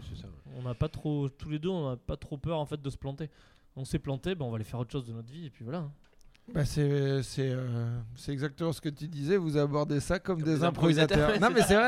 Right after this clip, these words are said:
Speaker 3: vrai. Non, mais c'est exactement ça. Et ça, c'est, c'est assez cool, quoi.
Speaker 2: On n'a pas cette inquiétude-là. Et heureusement, parce que sinon, euh, tu te lèves le matin et <laughs> la première année, tu tu flippes
Speaker 1: Ah
Speaker 2: un
Speaker 1: ouais.
Speaker 2: peu, quoi. Ça, ça, tu, tu, tu te lèverais en disant, « Ah, aujourd'hui,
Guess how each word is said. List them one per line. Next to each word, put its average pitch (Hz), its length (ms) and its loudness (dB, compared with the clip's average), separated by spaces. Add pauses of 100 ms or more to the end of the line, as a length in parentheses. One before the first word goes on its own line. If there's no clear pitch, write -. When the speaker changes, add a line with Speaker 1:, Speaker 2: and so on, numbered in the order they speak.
Speaker 3:
vrai. 185 180 -4
Non, 190 160 -2
mais 180 260 0 (140)
c'est - 160 -2
exactement 170 560 0
ça. 202 200 -2
Et 175 60 0
ça, 147 140 -2
c'est, 143 400 -4
c'est - 140 -8
assez 123 200 -4
cool, 190 240 -6
quoi. 127 140 -12 (540)
Speaker 2:
On - 20 -20
n'a 120 80 -16
pas 156 140 -10
cette - 100 -16
inquiétude-là. 151 600 -4
Et 139 60 -2
heureusement, 151 500 -2
parce 131 180 -6
que 123 280 -6
sinon, 139 400 -8
euh, 113 140 -8
tu 113 220 -16
te - 140 -20
lèves 127 100 -10
le 127 100 -8
matin 135 460 -8 (880)
et 170 60 0
<laughs> - 0 -
la 143 80 0
première 139 360 -2
année, 156 180 0
tu 120 260 -12 (500)
tu 143 100 -14
flippes - 240 -8
Speaker 1:
Ah 156 40 2
Speaker 2:
un 151 40 2
Speaker 1:
ouais. - 60 -2
Speaker 2:
peu, 160 120 0
quoi. 127 160 -4
Ça, - 160 -10
ça, 113 200 -8
tu, 117 180 -10
tu, 117 140 -10
tu 113 80 -8
te - 160 -8
lèverais 131 220 -2
en 151 80 0
disant, « 135 320 4
Ah, - 20 2
aujourd'hui, 139 380 0